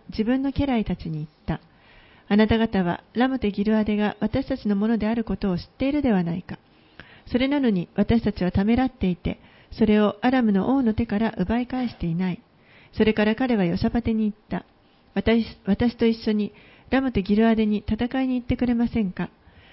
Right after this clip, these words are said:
ヨシャパテはイスラエルの王に言った。私とあなたとは同じようなもの。私の民とあなたの民。私の馬とあなたの馬も同じようなものです。ヨシャパテはイスラエルの王に言った。まず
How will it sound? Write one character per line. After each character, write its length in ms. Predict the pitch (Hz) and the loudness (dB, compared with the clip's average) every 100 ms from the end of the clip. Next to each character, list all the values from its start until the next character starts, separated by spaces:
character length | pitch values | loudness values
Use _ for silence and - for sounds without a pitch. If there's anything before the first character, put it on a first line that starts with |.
| - | -4
ヨ 100 | - | 0
シ 80 | 202 | 2
ャ 60 | 226 | 2
パ 100 | 220 | 2
テ 140 | 214 | 2
は 180 | 208 - - | 2 0 -4
イ 80 | |
ス 100 | 208 | -2
ラ 140 | 262 285 | 0 0
エ 60 | |
ル 100 | 254 | 2
の 240 | 196 202 254 | 2 2 2
王 80 | 233 | 0
に 100 | 175 | -2
言 60 | |
っ 40 | 170 _ 170 | -6 _ -10
た。 40 | - _ _ _ _ | -10 _ _ _ _
私 340 | - - 220 - | -2 2 2 2
と 240 | 214 208 | 0 2
あ 40 | 220 | 2
な 120 | 254 | 0
た 120 | 240 | 0
と 160 | 208 185 | 0 -2
は 140 | - - | -4 0
同 60 | 208 254 | 0 2
じ 120 | - | 0
よ 100 | 277 | 0
う 60 | 254 | 2
な 100 | 180 | 2
も 120 | 170 | 0
の。 160 | 165 - - - - - | -4 -6 -14 -20 -14 -2
私 320 | 202 226 226 | 2 2 4
の 100 | 214 220 226 | 4 4 2
民 100 | 202 | 2
と 220 | 180 - | 0 -2
あ 80 | - | 0
な 100 | 247 | 0
た 140 | 269 214 | 2 2
の 100 | 185 190 | 2 0
民。 140 | 175 - _ _ - | -2 -6 _ _ -6
私 300 | 196 220 214 | 4 6 6
の 140 | 208 214 | 8 8
馬 180 | 214 240 | 8 4
と 200 | 180 - | 2 0
あ 100 | - | 0
な 100 | 247 | 0
た 140 | 294 262 | 2 4
の 140 | 202 | 4
馬 180 | 196 247 | 4 2
も 160 | 208 - - | 0 -2 0
同 80 | 208 240 | 2 2
じ 120 | 269 | 0
よ 120 | 269 | 2
う 40 | |
な 100 | 202 | 2
も 120 | 170 170 | 2 0
の 100 | 165 | 0
で 140 | 165 | -2
す。 60 | - _ _ _ _ _ | -6 _ _ _ _ _
ヨ 80 | - | -2
シ 80 | 202 | 0
ャ 60 | 214 | 2
パ 100 | 214 | 2
テ 140 | 208 | 2
は 200 | 202 202 - - - | 2 0 -6 -16 -4
イ 80 | 214 | -2
ス 120 | 254 | 2
ラ 140 | 269 | 2
エ 40 | 254 | 2
ル 80 | 202 | 2
の 200 | 202 226 | 2 2
王 100 | 226 | 2
に 180 | 170 - _ | 0 -6 _
言 80 | 196 | -10
っ 20 | |
た。 40 | - _ - - - | -10 _ -20 -14 4
ま 140 | 220 | 4
ず 220 | 196 180 | 6 2